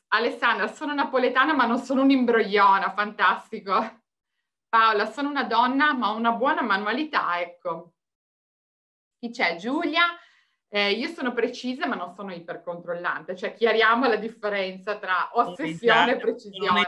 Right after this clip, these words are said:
Speaker 2: charma, non licenzio tutti, è bellissimo.
Speaker 1: <laughs> Senti che ci arrivo, lavoro tanto, ma non sono workaholic. <laughs> Dov'è? Aspetta, Ele. <laughs> Bellissimo.
Speaker 2: Sono in charma, non licenzio tutti.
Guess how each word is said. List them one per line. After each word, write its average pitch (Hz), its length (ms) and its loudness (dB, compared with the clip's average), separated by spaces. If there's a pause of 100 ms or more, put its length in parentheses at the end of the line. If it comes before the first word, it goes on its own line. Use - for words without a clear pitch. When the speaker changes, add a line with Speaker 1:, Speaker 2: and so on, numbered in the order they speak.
(120)
Speaker 2:
charma, 202 300 -2
non 175 220 0
licenzio 170 520 -4
tutti, 180 340 -6
è 202 40 -4
bellissimo. 135 800 -6 (140)
Speaker 1:
<laughs> 247 380 0
Senti 277 220 -10
che 262 140 -8
ci 262 80 -2
arrivo, 262 400 -4
lavoro 226 420 -2
tanto, 262 380 0
ma 202 80 -2
non 208 160 -6
sono 226 180 -8
workaholic. 208 1160 -2
<laughs> 202 40 -12
Dov'è? 202 280 -2
Aspetta, 226 540 -12
Ele. 254 340 -14 (1120)
<laughs> 262 580 -6
Bellissimo. 208 680 -10 (200)
Speaker 2:
Sono 175 200 -4
in 170 140 -2
charma, 170 520 0
non 143 160 -4
licenzio 143 520 -6
tutti. 127 440 -14